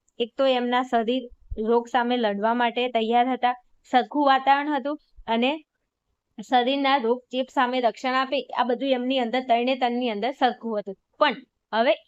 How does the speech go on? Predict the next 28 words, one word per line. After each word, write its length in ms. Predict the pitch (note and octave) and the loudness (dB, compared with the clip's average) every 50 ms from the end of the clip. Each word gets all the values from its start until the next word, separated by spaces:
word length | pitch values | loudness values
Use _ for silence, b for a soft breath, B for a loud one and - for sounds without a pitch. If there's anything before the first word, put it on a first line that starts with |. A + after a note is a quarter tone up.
| - A3+ | -8 -4
એક 320 | C4 C#4+ D#4+ E4+ E4 - E4+ | -2 0 0 -2 -4 -8 -12
ઘટના 520 | D4 C4 - A#3 - - A#3+ C4+ D4 E4 | -8 -4 -2 -2 -2 -2 -2 0 0 0
શું 200 | D4+ - D4+ C4 | 0 0 -4 -2
ઘટે 280 | G#3+ A3+ G#3 F#3+ A3+ A3 | -2 -4 -4 -4 -4 -4
છે? 140 | - B3 A3+ | -4 -4 -2
તમે 180 | - A3 G#3+ | -2 -4 -4
જુઓ, 360 | A3+ A3 A3+ G3+ F#3+ - - _ - | -4 -4 -2 -2 -4 -4 -6 _ 2
પાછળ 280 | A3+ A#3 A3+ A#3+ A#3+ | 2 2 2 0 -2
લઈ 180 | A3+ A3+ A3 G#3+ | -2 -2 -2 -2
જાઉં 180 | G3+ A3+ A3+ | -2 -4 -4
છું, 160 | A3+ C#4 C4+ B3+ | -4 -6 -8 -4
થોડું 240 | - A3+ G#3+ A3+ | -4 -4 -4 -2
ધ્યાન 220 | G3 A3 G#3+ G#3 F#3+ | -4 -4 -4 -4 -4
આપો. 280 | F3+ E3 - F3+ G3 - _ _ _ _ _ _ _ _ _ _ _ _ _ _ _ _ _ _ _ _ _ _ _ _ _ _ _ _ _ _ _ _ _ _ _ _ _ _ _ _ _ _ F3+ F3+ _ _ _ _ _ _ _ _ _ _ _ _ _ _ _ _ _ _ _ _ - | -6 -6 -6 -10 -10 -12 _ _ _ _ _ _ _ _ _ _ _ _ _ _ _ _ _ _ _ _ _ _ _ _ _ _ _ _ _ _ _ _ _ _ _ _ _ _ _ _ _ _ _ _ _ _ _ _ _ _ _ _ _ _ _ _ _ _ _ _ _ _ _ _ -8
આ 400 | - - B3+ C4+ C#4+ D4+ E4 F4+ | -4 0 2 2 4 4 2 2
સ્વયંસેવકોમાંના 1700 | F4+ E4+ C4 C4 C4 C4+ C#4+ D4 E4 D#4+ - - C4+ C4 C4 C4+ C4 C4 - C4+ C4+ B3+ A#3+ A3+ A3+ A3 G#3+ G3+ G3+ G#3 G#3+ A3+ B3 C#4 - _ - G#3+ | 0 0 0 2 2 2 0 0 -2 -4 -4 -2 0 0 2 0 0 0 0 -2 0 2 0 0 0 0 -2 -2 -2 -2 0 0 -2 -2 -4 _ -12 -12
જે 320 | G3+ F#3 B3 B3+ C4+ D4+ | -8 -2 0 0 2 0
સ્વયંસેવકને 1200 | D4 C#4+ C4 B3 A#3+ A#3+ B3 B3+ C#4 C4+ - G#3+ A3 A3+ A3 A#3 A3+ A3+ G#3 G#3+ A3 A#3 A#3+ C4 - _ - - _ _ - | 0 -2 0 2 2 2 2 0 -2 -4 -2 0 0 0 0 0 -2 -2 -6 -6 -4 -4 -4 -4 -6 _ -20 -20 _ _ -4
મકાનમાં 680 | G#3+ A3+ A#3 A#3 A#3 A#3+ C#4 C#4+ D4+ D#4 D4+ D4+ D4 | 0 0 0 0 2 4 2 2 4 2 2 2 2
એકલો 440 | D4 - A#3+ A#3+ A#3+ B3+ C4+ C4 C#4+ | 2 2 0 0 0 0 0 2 2
રાખવામાં 720 | C#4+ C#4+ C4+ - - C#4 C#4 C#4 C#4 C#4+ C#4+ - - A#3 | 4 2 2 2 0 0 0 0 2 0 0 2 2 0
આવ્યો 220 | A#3 A3+ C4 C4+ C4 | 2 2 0 0 2
હતો, 320 | C#4+ C#4 C4 A3+ G3 G3 | 0 0 0 -2 -4 -2
જોજો, 260 | G#3+ B3+ A#3 G3 F#3 - _ _ _ _ _ _ _ _ _ _ _ - | -2 -2 -2 -2 -6 -10 _ _ _ _ _ _ _ _ _ _ _ 0
ફરી 200 | B3+ A#3 G#3+ B3+ | 0 2 2 2
મકાન 380 | B3 A#3 G#3+ - G#3+ G#3+ G#3+ G3+ | -2 -2 -2 -2 -2 -2 -2 -2
બનાવી 260 | G3 G3 F#3+ F3+ F3+ | -4 -4 -4 -6 -8
દો, 100 | F#3 | -10